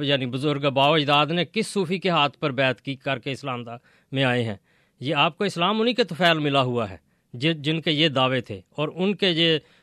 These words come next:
جو واقعات ہیں وہ، آ، آ، حذف کر دیے گئے ہیں، تحریف کر دی گئی ہے۔ یہ آپ لوگوں کے ساتھ ظلم کیا ہے انہوں نے، لیکن یہ شرک نہیں۔ نہ یہ الزام پہلے صوفیاء پر لگائیں،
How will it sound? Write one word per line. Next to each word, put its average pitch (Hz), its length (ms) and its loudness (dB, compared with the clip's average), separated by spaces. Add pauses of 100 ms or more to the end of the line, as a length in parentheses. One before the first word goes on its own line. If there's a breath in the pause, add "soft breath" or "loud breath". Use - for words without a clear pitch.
(120)
جو 139 140 -2
واقعات 151 500 2
ہیں 156 80 0
وہ، 143 360 -2
آ، - 20 -10
آ، 117 1080 -8
حذف 120 240 -2
کر 151 160 2
دیے 160 260 -2
گئے 160 120 -2
ہیں، 156 120 -2
تحریف 135 400 -2
کر 156 180 0
دی 139 160 -2
گئی 127 220 -4
ہے۔ 110 60 -12 (640)
یہ 180 280 2
آپ 165 240 2
لوگوں 233 240 2
کے 202 100 -2
ساتھ 180 260 2
ظلم 156 280 0
کیا 135 260 -2
ہے 120 100 -4
انہوں 107 160 -4
نے، 95 120 -10 (360 soft breath)
لیکن 139 280 -2
یہ 143 100 0
شرک 175 340 -2
نہیں۔ 196 280 0
نہ 151 280 0
یہ 165 140 2
الزام 143 460 0
پہلے 139 380 -4
صوفیاء 123 420 -4
پر 127 140 -6
لگائیں، 175 320 -2